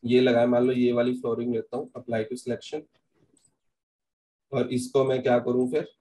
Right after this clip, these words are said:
material पे जाके edit,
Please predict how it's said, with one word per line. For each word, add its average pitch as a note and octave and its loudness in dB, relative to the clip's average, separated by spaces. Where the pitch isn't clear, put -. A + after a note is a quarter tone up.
material A#2+ 0
पे B2+ -2
जाके A#2+ 0
edit, - -4